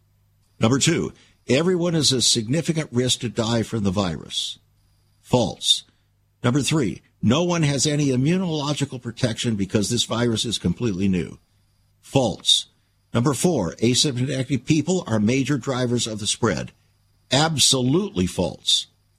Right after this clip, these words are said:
Number five, locking down, closing schools and businesses, confining people to their homes, stopping non-covid medical care, and eliminating travel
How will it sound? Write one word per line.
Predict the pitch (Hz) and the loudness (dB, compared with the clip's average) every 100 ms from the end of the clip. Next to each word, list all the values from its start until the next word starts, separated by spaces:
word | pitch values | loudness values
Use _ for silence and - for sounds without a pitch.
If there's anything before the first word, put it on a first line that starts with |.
| _ _ _ _ _ - | _ _ _ _ _ -2
Number | 123 143 | 2 2
five, | 131 165 117 80 - _ | 2 0 0 -2 -6 _
locking | - 107 131 - 135 | -2 0 0 0 0
down, | 123 147 107 - - | 0 0 -4 -6 -14
closing | - 120 113 113 | -2 0 2 2
schools | - 160 151 120 | 0 0 0 0
and | 123 | 0
businesses, | 160 143 107 - - | 0 0 0 -2 -6
confining | - 185 135 147 147 | -2 -2 0 -2 0
people | 143 139 139 | 0 0 -2
to | 139 | 0
their | 143 | -2
homes, | 120 135 95 71 - - - | -2 -2 -2 -2 -8 -14 -12
stopping | - - 139 139 131 | -2 0 2 2 2
non-covid | 120 160 170 170 147 _ - 147 143 156 | 2 2 2 0 -4 _ -2 0 0 0
medical | 110 156 156 139 | 0 0 -2 -4
care, | 113 131 135 - | -2 0 0 0
and | 117 117 | 0 2
eliminating | 113 170 170 156 165 | 2 0 0 -2 -2
travel | 135 127 110 117 | -4 -4 -2 -2